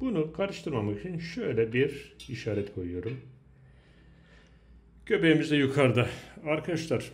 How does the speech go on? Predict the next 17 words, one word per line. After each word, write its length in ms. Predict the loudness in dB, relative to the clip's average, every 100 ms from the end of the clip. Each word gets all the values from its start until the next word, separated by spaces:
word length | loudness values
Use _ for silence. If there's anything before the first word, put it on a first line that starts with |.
| -16
burada 420 | -4 -2 0 0 0
herhangi 800 | -2 -2 0 0 2 2 2 4
bir 180 | 2 2 -8 -16 -16 -16 _ _ _ _ _ -4
delikten 500 | -2 -2 -4 -4 -4 -10
ilk 160 | -6
telimizi 360 | -4 -2 -2 -2
atabiliriz. 680 | -2 -6 -8 -12 -14 -16 -16 -16 -16 -20 -20 _ _ _ _
Şimdi 320 | -4 -2 2
önce 680 | 6 6 6 6 4 2 0
iç 260 | 2 2 4
telleri 600 | 6 6 6 2 -2 -8 -20 _ _
örüyoruz. 540 | 4 6 4 0 -8 -14 -2
İç 240 | 0 0
telleri 420 | 2 4 6 4 2
örmek 380 | -2 0 -2 0
demek 460 | 2 2 0 -4 -12 -6
arkadaşlar 520 | -4 0 -2 -2